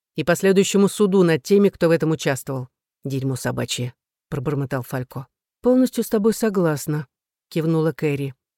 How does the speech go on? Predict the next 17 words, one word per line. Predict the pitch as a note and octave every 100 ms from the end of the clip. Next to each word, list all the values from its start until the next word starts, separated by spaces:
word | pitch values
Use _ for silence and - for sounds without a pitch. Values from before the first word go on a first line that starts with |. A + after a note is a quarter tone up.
| _ -
Репортёры | - F3+ G3 G3+ C4 C#4+ C#4+
стали | - B3 B3
выкрикивать | A#3 A#3+ A#3 A3 G#3
вопросы | F#3 F#3+ G#3 - E3+
мэру, | E3 G3 A3 A3+ - _ _ _ -
а | C#3+
в |
нижней | D3+ D#3+ D3+
части | C#3+ D3 - C#3+
экрана | - F3 F#3 F#3 F3+ _ -
бегущей | D3 D3+ D#3+ G3+ F#3+
строкой | E3+ F3 F3 - F#3+
показывали | F3+ - F3+ D#3+ E3+ E3 _ _ -
номера | D#3+ D#3+ D#3+ D#3+
горячей | D#3 D#3 D3 D3
линии. | D3 C3+ C3+ C3+ C3 _ _
Лиланд | - G#3 A#3+ A3+ G#3